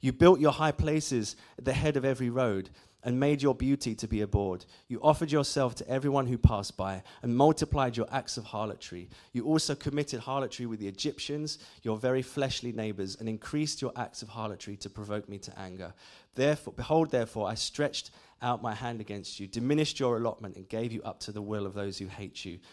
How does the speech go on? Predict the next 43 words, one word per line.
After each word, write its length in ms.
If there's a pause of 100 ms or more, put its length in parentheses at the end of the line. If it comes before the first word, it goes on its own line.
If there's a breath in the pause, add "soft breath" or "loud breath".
(180 loud breath)
the 80
daughters 420
of 80
the 80
Philistines, 680
who 160
were 260
ashamed 540 (420 loud breath)
of 120
your 160
lewd 340
behavior. 520 (240 loud breath)
You 160
also 280
played 300
the 80
harlot 380
with 100
the 100
Assyrians 560
because 320
you 100
were 120
insatiable. 920 (300 soft breath)
Indeed, 520 (260 soft breath)
you 100
played 320
the 80
harlot 400
with 160
them 220
and 120
still 260
were 100
not 200
satisfied. 640 (360 soft breath)
Moreover, 640 (340 soft breath)
you 140
multiplied 600
your 160
acts 280
of 80
harlotry 680